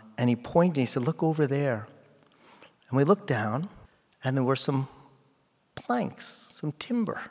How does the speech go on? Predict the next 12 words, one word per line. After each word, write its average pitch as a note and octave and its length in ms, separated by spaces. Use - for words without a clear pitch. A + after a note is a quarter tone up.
bound E3 440
together C3 420
with A#2 200
wooden C3 280
pegs. A2+ 600
Um, B2+ 720
they C3 140
were D3 120
from C#3 360
the C3 360
eighteenth C#3 460
century B2 580